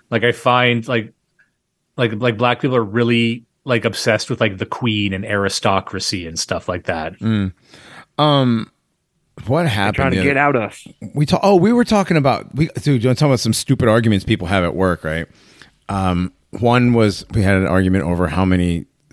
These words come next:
Speaker 2: apple seeds it would take to actually kill a man with cyanide. That's a, that's a work argument. That's how you know you're bored. Uh, <laughs> another one was, another one was, um, w-,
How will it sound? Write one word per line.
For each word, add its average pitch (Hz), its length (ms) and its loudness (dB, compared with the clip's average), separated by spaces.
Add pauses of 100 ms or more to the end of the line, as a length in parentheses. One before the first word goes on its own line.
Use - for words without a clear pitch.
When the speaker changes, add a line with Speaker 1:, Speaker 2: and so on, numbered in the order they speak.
(200)
Speaker 2:
apple 90 300 0
seeds 87 320 0
it 80 40 2
would 78 100 2
take 82 220 0
to 65 80 0
actually 78 420 2 (140)
kill 87 180 2
a 80 40 2
man 80 220 2
with 73 100 2
cyanide. 71 460 2 (680)
That's 95 200 0
a, - 80 -4 (100)
that's 90 240 -2
a 85 40 2
work 73 220 0
argument. 64 360 -2 (240)
That's 73 100 -6
how 80 80 0
you 82 80 0
know 71 80 -2
you're 73 140 -2
bored. 71 260 -4 (500)
Uh, 113 140 0
<laughs> 98 80 -2
another 131 300 2
one 110 220 0
was, 95 200 -2 (300)
another 139 320 2
one 127 240 2
was, 104 240 0
um, 87 480 0 (400)
w-, 101 120 -2